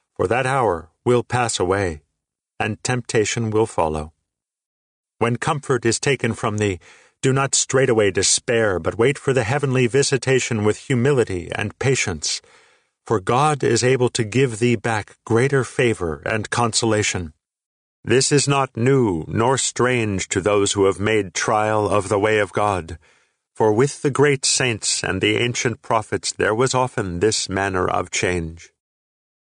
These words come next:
Wherefore one said when the favor of God was present with him, "I said in my prosperity,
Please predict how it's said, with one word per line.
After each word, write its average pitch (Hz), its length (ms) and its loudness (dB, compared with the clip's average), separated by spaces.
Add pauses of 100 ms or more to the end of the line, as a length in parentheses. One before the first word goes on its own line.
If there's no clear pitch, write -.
Wherefore 123 480 4
one 123 280 2
said 120 380 0
when 104 180 -2
the 101 100 -2
favor 113 400 2
of 92 100 -2
God 110 300 0
was 101 160 -2
present 117 440 -2
with 117 140 0
him, 101 300 -4 (720)
"I 139 100 0
said 160 340 0
in 131 200 2
my 127 160 2
prosperity, 117 840 -2